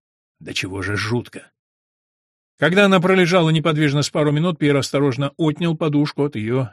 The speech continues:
изможденного болезнью лица и всмотрелся в ненавистные знакомые черты. Адетта не дышала. Он положил ладонь ей на грудь.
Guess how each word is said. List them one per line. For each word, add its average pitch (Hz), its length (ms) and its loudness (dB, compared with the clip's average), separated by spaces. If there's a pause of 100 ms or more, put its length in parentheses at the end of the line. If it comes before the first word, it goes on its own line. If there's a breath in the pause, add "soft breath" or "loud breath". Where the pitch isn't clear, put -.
изможденного 123 720 -6
болезнью 113 440 -6
лица 135 420 -4 (340 soft breath)
и 135 140 0
всмотрелся 156 680 -2
в 143 60 -4
ненавистные 135 580 -2
знакомые 107 500 -10
черты. - 440 -12 (720)
Адетта 110 380 -4
не 139 100 0
дышала. 120 480 -4 (400)
Он 135 240 -2
положил 135 420 0
ладонь 123 360 -4
ей 123 140 -6
на 123 140 -6
грудь. 117 300 -10